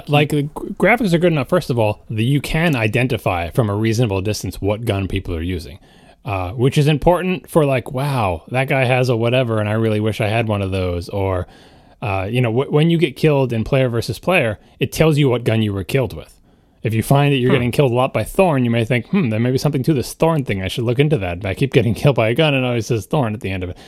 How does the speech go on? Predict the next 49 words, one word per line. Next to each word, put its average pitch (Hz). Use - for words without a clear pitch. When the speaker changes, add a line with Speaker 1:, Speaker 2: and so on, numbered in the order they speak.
Speaker 2:
Do 120
only 101
the 98
good -
players 165
use 196
Thorn? 208
Why 123
do 208
they 202
use 113
it? 95
Why 104
am 113
I 120
getting 131
killed 165
by 98
it 92
a 90
lot? 90
Um, 110
and 139
if 131
you 131
see 151
someone 127
running 113
towards 180
you 127
in 113
player 113
versus 110
player, 110
you 117
can, 131
uh, 120
do 107
they 104
have 104
their 101
rocket 104
launcher 139
out? 185
What 127
gun 120
are 120
they 120
using? 120